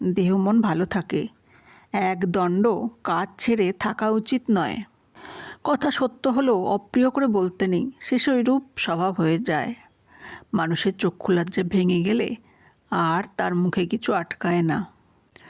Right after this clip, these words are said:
পৃথিবীর মতো সহ্য গুণ চাই। পৃথিবীর উপর কত রকমের অত্যাচার হচ্ছে, অবাধে সব সইছে। তিনি জীবজন্তু সবই হয়েছেন বটে, তবে সংস্কার ও কর্ম অনুসারে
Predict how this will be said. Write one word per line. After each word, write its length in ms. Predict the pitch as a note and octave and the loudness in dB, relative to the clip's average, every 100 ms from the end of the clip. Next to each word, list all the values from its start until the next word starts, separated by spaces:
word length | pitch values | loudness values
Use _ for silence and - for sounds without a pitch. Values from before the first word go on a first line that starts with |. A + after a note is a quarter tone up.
| - _ | -20 _
পৃথিবীর 420 | C4+ - C4+ D4 | -2 0 2 4
মতো 220 | D4+ - | 4 2
সহ্য 400 | G#3+ G3+ F#3+ A3 | 0 0 0 0
গুণ 200 | G3 G3+ | 2 2
চাই। 360 | G3 F#3+ F3+ - - - - _ | 2 0 -2 -4 -8 -18 -20 _
পৃথিবীর 460 | - F3+ - G#3+ A#3 | -4 -2 2 2 2
উপর 240 | A3 B3+ A#3+ | 0 -2 -2
কত 320 | G3 G3+ - | -4 -4 -2
রকমের 480 | C4+ C4+ - A3 A#3+ | 0 0 0 2 4
অত্যাচার 520 | G#3 - G#3 G#3 C4 | 2 -2 -6 -2 0
হচ্ছে, 460 | A3 F#3+ - - - - - - - _ | 0 -2 -4 -4 -6 -10 -20 -20 -20 _
অবাধে 640 | E3 E3 E3 F3 A3+ F#3+ A#3+ - | -4 0 0 2 2 2 -2 -8
সব 380 | - F#3+ F#3 G#3 | -4 -2 0 -2
সইছে। 600 | - C4 A#3 - - G#3 G#3 - - - - - | -2 0 0 0 -2 -2 -4 -8 -20 -20 -20 -8
তিনি 220 | - C#4+ B3+ | 0 4 4
জীবজন্তু 680 | G#3+ A3+ A#3 B3+ B3+ C4+ | 4 2 2 2 2 2
সবই 400 | A#3+ - A#3 C4 | -2 -2 0 2
হয়েছেন 540 | A3+ G#3+ A#3+ - D4+ C4+ | 2 2 2 2 2 2
বটে, 340 | C4+ - - - _ - - - _ | 0 -4 -6 -6 _ -20 -20 -20 _
তবে 220 | - G#3+ | -2 0
সংস্কার 680 | G#3 F#3+ F#3+ - - G#3 G#3 | 2 0 0 -2 -2 -2 0
ও 60 | |
কর্ম 440 | G#3 G3+ F3+ F3+ F#3 | -2 0 0 2 2
অনুসারে 540 | F#3 A3 B3+ F#3 F#3 | 2 2 2 0 -2